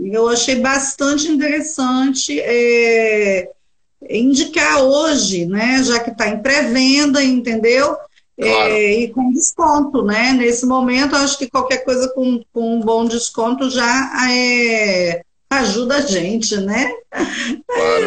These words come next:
Speaker 1: É, enfim, tá? E depois a gente pode colocar nos nossos stories a, a página pra ficar mais fácil encontrar,
Speaker 2: Claro.
Speaker 1: é, o livro, tá bem? É,
Speaker 2: Tá bom.
Speaker 1: é um lançamento, o livro tá em pré-lançamento, na verdade, entendeu?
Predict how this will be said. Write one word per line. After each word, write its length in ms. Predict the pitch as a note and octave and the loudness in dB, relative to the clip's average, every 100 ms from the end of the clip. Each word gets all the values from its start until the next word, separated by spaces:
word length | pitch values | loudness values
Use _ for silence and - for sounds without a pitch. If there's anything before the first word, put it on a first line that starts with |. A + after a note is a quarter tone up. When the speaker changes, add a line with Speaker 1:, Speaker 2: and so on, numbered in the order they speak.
| - | -2
Speaker 1:
É, 120 | A3 | 0
enfim, 520 | C4 C4 A#3+ E3 E3 - _ | 0 0 -2 -4 -6 -10 _
tá? 340 | G#3 A3 B3+ C4 | -2 0 2 2
E 80 | |
depois 320 | B3+ C4+ C4+ C#4+ | 0 0 2 2
a 60 | |
gente 240 | C#4 C#4 - | 2 -2 0
pode 260 | C#4 C4 | -2 0
colocar 680 | C#4+ C#4 C4+ C#4 A3+ A3 - _ _ - | 0 0 0 0 0 -2 -6 _ _ -8
nos 140 | G#3 | -4
nossos 340 | A3 A3 G#3+ G3+ G3+ | -2 -2 -4 -4 -4
stories 720 | C4+ C4+ C4 G#3+ F3 F3+ - | 0 2 2 2 0 -2 -4
a, 520 | G#3+ G#3+ G#3 G3+ F#3+ | -2 0 2 2 0
a 40 | G3+ | 0
página 800 | A3+ A3 A3+ A3+ A3 G#3+ G3+ - _ _ | 0 0 0 0 -2 -2 -6 -10 _ _
pra 140 | - G#3+ | -6 -4
ficar 240 | G#3+ A3+ | -2 -2
mais 240 | G#3+ A3 A3 | 0 -2 -2
fácil 460 | G#3+ G#3 - A3+ | -2 -2 -2 -2
encontrar, 500 | A3+ A#3 A#3 A3 B3+ | 0 0 -2 0 0
Speaker 2:
Claro. 480 | A3 G#3 G#3 G#3 G3+ | 2 2 2 0 0
Speaker 1:
é, 100 | G3+ G3+ | -2 -2
o 400 | G3 F#3 A3+ G#3 | -2 -2 -2 0
livro, 340 | G3 G3 F#3+ F#3+ | -2 -2 -6 -4
tá 140 | F3 | -2
bem? 440 | F#3+ B3+ D4 C4+ A3 | 0 2 2 0 0
É, 200 | A3 A3 | -2 0
Speaker 2:
Tá 60 | |
bom. 120 | A3+ | 0
Speaker 1:
é 60 | B3 | 0
um 120 | C4+ | 0
lançamento, 680 | C4+ E4 E4+ D#4+ A#3+ E3 C#3+ F#3 | 0 -4 -2 0 0 -2 -6 -4
o 60 | |
livro 240 | G3 A3+ A#3 | -2 -2 -2
tá 100 | B3+ | -2
em 120 | C4 | 0
pré-lançamento, 920 | C4+ C4+ D4+ D4 C#4+ C4 G3+ D#3+ D#3 | 0 0 0 -2 -2 -2 -2 -2 -4
na 160 | E3+ E3+ | -6 -4
verdade, 500 | F#3 E3 C3 - C3 | -4 -4 -8 -10 -12
entendeu? 600 | - E3+ G#3 C4 D4+ | -10 -4 0 0 -2